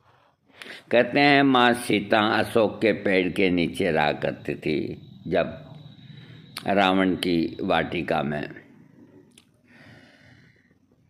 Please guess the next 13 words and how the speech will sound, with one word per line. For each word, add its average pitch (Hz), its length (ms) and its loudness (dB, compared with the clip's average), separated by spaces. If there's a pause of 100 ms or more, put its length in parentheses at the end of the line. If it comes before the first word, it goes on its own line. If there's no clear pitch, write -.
(140)
तो 101 460 0 (680)
इसमें 135 480 2
कितने 131 460 2
गुण 131 300 4
हैं, 92 680 0 (120)
जिस 139 200 0
पेड़ 117 340 2
के 113 200 0
नीचे 107 420 0
माँ 95 280 2
सीता 95 480 -2
रहती 85 400 -2
थी 73 240 -8